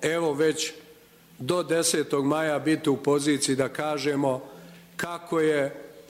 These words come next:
dobrim dijelom ova pandemija iza nas i da ćemo polako se moći vraćati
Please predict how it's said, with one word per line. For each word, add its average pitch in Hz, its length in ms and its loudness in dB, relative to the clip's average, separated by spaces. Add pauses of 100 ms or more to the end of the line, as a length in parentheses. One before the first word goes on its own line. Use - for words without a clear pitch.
(100)
dobrim 160 600 2
dijelom 147 440 4
ova 143 340 2
pandemija 139 800 2 (340)
iza 180 340 0
nas 160 460 -2 (340)
i 180 120 4
da 170 140 0
ćemo 151 340 2
polako 147 580 2
se 139 180 0
moći 139 500 2 (400)
vraćati 143 760 0